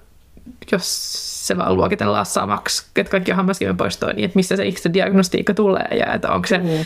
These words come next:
Speaker 1: että tavallaan sä voit viedä koiran hammaskiven poistoa moneen eri paikkaan ja sittenhän se saattaa tarkoittaa käytännössä ihan erilaista,
Speaker 2: Niin.
Speaker 1: koska se saattaa tarkoittaa sitä, että se suu tutkitaan tosi tarkasti ja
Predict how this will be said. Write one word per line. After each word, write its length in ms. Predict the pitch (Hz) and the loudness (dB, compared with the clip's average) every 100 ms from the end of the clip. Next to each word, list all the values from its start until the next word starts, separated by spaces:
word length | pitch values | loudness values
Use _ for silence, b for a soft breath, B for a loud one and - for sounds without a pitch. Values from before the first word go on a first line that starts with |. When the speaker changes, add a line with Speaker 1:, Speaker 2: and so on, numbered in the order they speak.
| - | -4
Speaker 1:
että 140 | 175 | -4
tavallaan 300 | 190 170 170 | 0 2 2
sä 80 | 175 | 0
voit 120 | 170 | 0
viedä 180 | 180 175 | 0 0
koiran 240 | 180 180 185 | 2 2 2
hammaskiven 500 | 190 185 185 175 175 | 4 2 2 0 2
poistoa 640 | - 180 - 95 185 - | 0 0 2 2 0 -2
moneen 240 | - 180 180 | 0 2 2
eri 120 | 175 | 0
paikkaan 480 | 180 185 190 - 214 | 2 0 0 0 2
ja 40 | |
sittenhän 260 | 180 180 180 | 2 2 2
se 80 | 175 | 4
saattaa 300 | 175 175 175 | 2 2 0
tarkoittaa 420 | 190 170 175 170 | 0 0 -2 -2
käytännössä 440 | 170 170 - 180 180 | 0 0 0 0 0
ihan 160 | - | 0
erilaista, 520 | - - - - 180 185 | 0 0 0 2 4 4
Speaker 2:
Niin. 100 | 175 | 4
Speaker 1:
koska 200 | 156 196 | 4 2
se 80 | 185 | 4
saattaa 340 | 185 180 175 | 2 2 0
tarkoittaa 420 | 175 175 180 - | 0 0 -2 -2
sitä, 220 | 180 180 175 | -2 0 0
että 100 | 180 | 0
se 80 | |
suu 220 | 185 180 175 | 2 4 4
tutkitaan 440 | 180 - 185 - | 0 0 0 0
tosi 200 | 180 185 | 2 2
tarkasti 520 | 175 175 180 - 180 | 2 2 0 0 0
ja 160 | 180 | 0